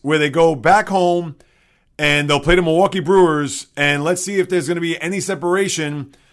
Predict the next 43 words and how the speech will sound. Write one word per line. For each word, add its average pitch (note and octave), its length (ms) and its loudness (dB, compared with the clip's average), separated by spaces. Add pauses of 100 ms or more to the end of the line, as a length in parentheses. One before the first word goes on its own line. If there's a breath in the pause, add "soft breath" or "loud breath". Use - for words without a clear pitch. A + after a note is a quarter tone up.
(220 soft breath)
for D3+ 180 -6
the C#3 80 -2
Cardinals F3+ 560 2
to D#3 60 -8
kinda D3 240 -4
pick F3+ 240 -2
up F3+ 140 2
from E3+ 100 -4
where E3+ 100 2
they D#3+ 80 0
left E3 260 -4
off D3+ 200 -2
last F3 320 0
weekend F3 560 -4 (320 soft breath)
and D3 180 -4
see F#3 380 0
with D#3+ 260 -6
some C#3+ 140 -2
home E3+ 220 0
cooking D#3+ 540 -4 (180 soft breath)
that C3 140 -10
they D#3 100 -4
could C#3 140 -6
take E3 220 -4
care E3+ 640 2
of F3+ 160 4
the E3+ 80 4
Brewers. C#3 600 0 (340)
Now, C#3+ 220 2
if C#3 60 -4
they C#3+ 100 -2
get C#3+ 140 -4
two F3+ 160 4
out F3+ 100 4
of F3 100 -4
three, F#3 200 2
they'll D#3+ 140 0
gain D3 180 -4
a C3 60 -6
game E3 220 -2
in E3 60 -6
the D3+ 80 -6
standings. F3 640 -4